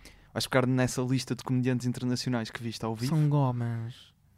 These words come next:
Speaker 1: O quê?
Speaker 2: Vais-me, vais-me fazer fazer fuck e marry?
Speaker 1: Não, calma, calma, deixa, deixa eu explicar
Speaker 2: Ok, desculpa.
Speaker 1: o conceito.
Speaker 2: Desculpa, desculpa,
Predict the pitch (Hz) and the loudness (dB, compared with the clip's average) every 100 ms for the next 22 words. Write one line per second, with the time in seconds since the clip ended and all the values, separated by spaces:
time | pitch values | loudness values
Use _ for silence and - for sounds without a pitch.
0 | _ 123 - 139 139 135 143 139 135 139 | _ -12 0 2 4 4 4 4 4 4
1 | 139 143 131 135 - 147 139 135 143 139 | 2 2 0 -2 2 2 4 6 8 10
2 | 131 147 160 151 175 196 170 165 180 120 | 10 12 12 10 8 8 8 4 2 2
3 | 120 - - 135 143 190 - 123 117 110 | -2 -6 -4 -2 0 -2 -2 -4 -2 -2
4 | 107 - - - - 117 117 120 123 110 | -2 -4 -20 -20 -14 -10 -10 -6 -6 -6
5 | 127 131 - _ - 117 113 120 - | -10 -12 -16 _ -10 -6 -4 -4 -4